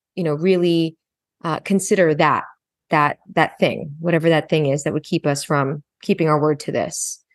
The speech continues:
So that feels really helpful. And then understanding what someone's underlying motivation, desire, or concern is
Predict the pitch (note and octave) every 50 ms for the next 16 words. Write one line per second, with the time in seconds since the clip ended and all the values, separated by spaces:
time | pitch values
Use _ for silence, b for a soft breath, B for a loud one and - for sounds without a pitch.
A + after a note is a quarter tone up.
0 | _ _ _ _ _ _ - - - - G3+ G3 F#3+ F#3+ - - - - - -
1 | G3+ F3+ E3 D#3+ D#3 - F3 E3 E3 D#3+ D3+ - - - F3+ - G#3 G#3 G3+ G#3
2 | A3 A3+ A3+ _ _ _ _ _ _ _ - G#3 G#3+ A3+ A#3+ A#3 - - - G#3
3 | G3 G#3 G3+ G#3 G#3 G3 F#3+ - - - - F#3+ F#3+ F3+ F3+ F3+ F3+ F3 - -
4 | - F#3+ F#3+ F#3 F#3 F#3+ F#3 F3+ E3+ D#3+ E3+ E3+ F3 F3 E3+ E3+ E3+ E3+ E3+ E3+
5 | E3+ D3+ E3+ E3+ E3 - - F#3 E3 D#3+ D#3 D#3 D#3 D3+ D#3 D#3 D#3+ D3+ D3+ D3
6 | - - D#3+ D3+ - - F#3 F#3+ F#3+ E3+ C#3+ C3+ C3+ D#3 F3 - - -